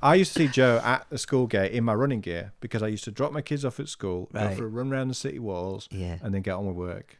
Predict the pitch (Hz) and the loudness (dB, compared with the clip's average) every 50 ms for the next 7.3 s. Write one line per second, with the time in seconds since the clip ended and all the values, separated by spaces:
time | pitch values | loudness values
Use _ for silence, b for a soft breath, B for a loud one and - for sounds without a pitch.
0 | _ - 101 107 90 - - - _ - 104 92 - - - - - 90 101 101 | _ -6 -6 -4 -4 -6 -10 -10 _ -6 -6 -4 -6 -8 -10 -8 -4 -2 0 0
1 | 92 104 - - 104 113 98 - 101 101 107 110 101 - - _ _ _ - 113 | 0 -2 -4 -6 -8 -8 -8 -6 -6 -6 -6 -6 -8 -8 -14 _ _ _ -6 -6
2 | 104 - - - - _ - - 107 104 104 98 - - - 104 101 - 107 107 | -6 -6 -8 -16 -18 _ -10 -8 -6 -6 -6 -8 -8 -4 -4 -4 -4 -4 -4 -6
3 | 104 104 - _ _ - 110 107 107 110 113 107 107 101 - 101 95 92 - 98 | -6 -8 -10 _ _ -6 -2 -2 0 0 -2 -2 -4 -6 -6 -6 -8 -8 -6 -6
4 | 92 90 87 - - _ _ 104 101 101 98 95 92 - - 98 101 - - - | -6 -4 -6 -6 -10 _ _ -6 -6 -4 -4 -6 -8 -8 -10 -12 -10 -10 -12 -10
5 | - - 127 - - 98 - - - - - - - - - - 98 98 95 98 | -10 -10 -10 -10 -10 -10 -10 -10 -10 -10 -10 -10 -10 -10 -10 -10 -8 -8 -6 -6
6 | 92 90 92 - - _ _ b b b b b b b b b b b b 107 | -6 -8 -8 -10 -14 _ _ b b b b b b b b b b b b -2
7 | 104 101 98 98 95 | 0 0 0 0 -2